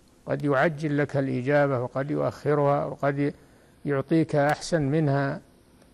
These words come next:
فالمهم أنك تدعو الله عز وجل. ف-، وكذلك من أهم شروط الإجابة عدم الاعتداء في الدعاء،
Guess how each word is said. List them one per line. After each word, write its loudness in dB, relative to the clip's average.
فالمهم 2
أنك 0
تدعو 0
الله 4
عز 2
وجل. -2
ف-، -6
وكذلك 2
من -4
أهم 2
شروط 0
الإجابة 0
عدم 4
الاعتداء 2
في 0
الدعاء، 2